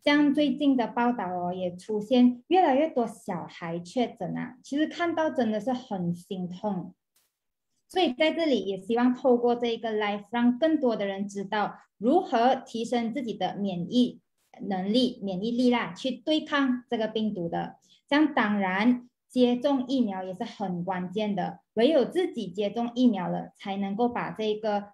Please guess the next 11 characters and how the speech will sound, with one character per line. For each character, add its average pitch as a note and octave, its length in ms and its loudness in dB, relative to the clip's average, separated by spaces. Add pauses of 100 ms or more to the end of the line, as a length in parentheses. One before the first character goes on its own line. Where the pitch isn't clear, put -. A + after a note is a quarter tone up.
(100)
感 G#3 180 2
染 G3 320 0
病 C4 220 2
毒 G3+ 80 -4
的 F#3 140 -4
风 F3+ 260 -6
险 F3+ 320 -10
降 G#3 260 -2
到 G3 200 -2
最 F#3+ 240 -8
低。 F3 320 -12